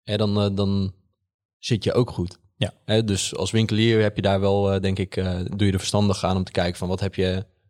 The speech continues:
Speaker 1: heb je dan echt nodig?
Speaker 2: Ja, gewoon kijken van wat, wat heb ik nu, eh,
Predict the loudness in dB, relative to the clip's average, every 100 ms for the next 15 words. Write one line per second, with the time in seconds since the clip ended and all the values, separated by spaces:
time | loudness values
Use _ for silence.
0 | _ -4 -2 -2 -2 -2 0 2 0 -4
1 | -10 _ _ -4 -4 _ -8 -4 -2 -2
2 | -2 -2 -4 -2 -2 -2 -4 -2 -2 0
3 | 2 2 2 2 0